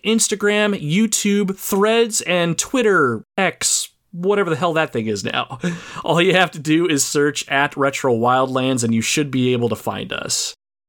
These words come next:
I also have a Linktree set up, so that is your one-stop shop for all of our social links. Check out link T R dot E E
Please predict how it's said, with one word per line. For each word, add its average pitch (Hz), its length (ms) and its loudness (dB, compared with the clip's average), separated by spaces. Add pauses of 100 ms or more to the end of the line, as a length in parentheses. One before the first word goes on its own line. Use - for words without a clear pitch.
(340)
I 180 100 2
also 233 400 2
have 190 220 0
a 143 80 2
Linktree 147 720 0
set 110 320 0
up, 104 180 -2
so 117 200 0
that 147 180 0
is 135 180 0
your 123 140 2
one-stop 180 640 0
shop 226 400 0
for - 240 -4
all 254 340 2
of 120 120 0
our 117 80 2
social 110 400 -2
links. - 560 -4 (400)
Check 185 320 -2
out 170 320 2 (180)
link 180 640 -2 (240)
T 220 260 0
R 170 340 2
dot 143 340 0
E 196 240 -2
E 165 520 0